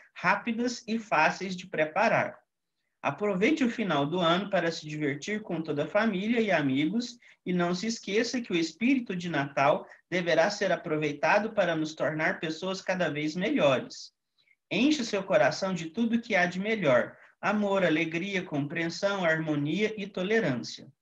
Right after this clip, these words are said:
Dese-, desejamo-lhes boa, boa leitura e um Feliz Natal. É, equipe Revista Feminina. Então, lembrando que isso aí é o editorial, é, representa a opinião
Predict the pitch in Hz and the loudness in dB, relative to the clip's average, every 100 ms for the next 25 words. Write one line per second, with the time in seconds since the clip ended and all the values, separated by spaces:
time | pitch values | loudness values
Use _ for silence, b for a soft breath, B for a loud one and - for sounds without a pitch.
0 | _ _ _ 160 156 170 175 170 147 220 | _ _ _ -2 -2 -2 -6 -8 0 0
1 | 226 202 160 147 160 208 285 302 - b | 2 0 0 0 0 0 0 -2 -10 b
2 | b b 139 143 202 240 247 240 - _ | b b -4 0 2 2 0 -2 -6 _
3 | - 147 208 226 180 165 - 151 185 247 | -8 0 4 4 4 0 -2 -2 2 0
4 | 233 220 294 320 285 170 170 208 294 - | 0 0 0 2 0 2 0 -2 -2 2
5 | 147 110 - _ _ - - _ _ _ | 2 2 -4 _ _ -20 -20 _ _ _
6 | _ _ - 131 131 151 165 - 190 233 | _ _ -4 -2 0 -2 -6 -6 -4 -2
7 | 254 190 170 147 156 170 190 185 175 160 | 2 2 0 0 -2 -2 -6 -6 -4 -2
8 | 220 160 120 107 - 131 127 131 156 226 | 0 0 0 -2 -4 -4 -2 2 4 4
9 | 220 175 147 156 143 139 - 170 233 214 | 0 0 2 4 4 2 -2 -2 4 8
10 | 156 214 - B B B _ - 143 139 | 8 8 2 B B B _ 2 4 4
11 | 151 151 147 139 180 240 233 160 160 160 | 2 0 0 2 4 4 4 4 4 4
12 | 175 170 160 127 127 147 247 | 0 0 2 2 2 4 2